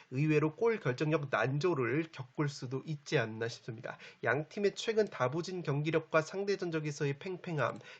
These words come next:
양 팀의 무자비 면목까지 고려한다면 저득점, 골 결정력 난조를 보이면서 영 대 영, 일 대 일 무승부 구미가 당기지 않나 싶습니다.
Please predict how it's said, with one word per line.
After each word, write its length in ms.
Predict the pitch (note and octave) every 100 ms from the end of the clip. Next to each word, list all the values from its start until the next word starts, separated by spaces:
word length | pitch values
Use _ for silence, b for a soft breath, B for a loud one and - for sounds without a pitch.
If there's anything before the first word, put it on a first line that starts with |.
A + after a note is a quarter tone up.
| -
양 260 | A#2+ D#3 -
팀의 300 | G3+ F3+ A#2+
무자비 440 | A#2 A#2+ F#3 G#3+ G3
면목까지 680 | C#3 D3 D#3+ D#3 D3+ D3
고려한다면 1160 | D3 C3 C3 D3+ B2+ G#2+ - C3+ B2 B2 F#3+ G#3+ b b b b b _
저득점, 720 | - C3+ F3 - - B2+ G#2+ A2+ B B B
골 200 | A#3 A3
결정력 520 | E3 C#3+ E3 D#3+ D3+
난조를 520 | - A#2+ C#3 D#3 D#3 C#3+
보이면서 760 | C3 C3+ A2+ G#2+ - C3+ G#2 A#2+
영 280 | B2 D3 E3
대 160 | F3
영, 220 | D3 A#2 F#3
일 180 | G#3+
대 200 | G3+ G#3+
일 160 | F#3 A#2
무승부 480 | A2+ A#2 G#3 G#3 G#3
구미가 420 | F#3 E3+ D#3+ D#3+
당기지 460 | E3 E3 D#3 C#3+ A#2
않나 240 | A2 A2+
싶습니다. 560 | - - A#2+ C#3 -